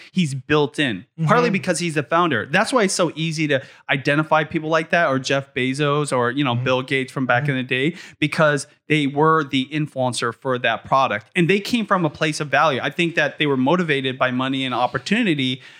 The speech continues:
Speaker 1: but when they're cranking away in the dungeon on that, you know, there's these things called motherboards once in, in a day, right? And then now it's all in a phone.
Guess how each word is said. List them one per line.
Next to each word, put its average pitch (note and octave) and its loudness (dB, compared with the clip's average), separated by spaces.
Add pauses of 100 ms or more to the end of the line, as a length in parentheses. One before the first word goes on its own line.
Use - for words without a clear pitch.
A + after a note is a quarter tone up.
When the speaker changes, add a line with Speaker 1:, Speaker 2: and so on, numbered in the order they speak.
(160)
Speaker 1:
but D3+ 2
when D#3+ 4
they're A3 4
cranking G3+ -2
away F3+ 2
in E3+ 0
the D#3+ 0
dungeon E3 0
on D#3 2
that, D3+ 0 (120)
you F3 0
know, D#3 4
there's D#3 0
these D#3+ -6
things E3+ 0
called D3 2
motherboards E3 0
once F#3+ 2
in, G3 -6
in F#3 -2
a F3 0
day, F#3+ 2
right? F3+ 0
And D#3 -2
then C#3+ 0
now C#3 0
it's C3+ -6
all C#3 0
in C3 -2
a B2 -2
phone. D3+ 0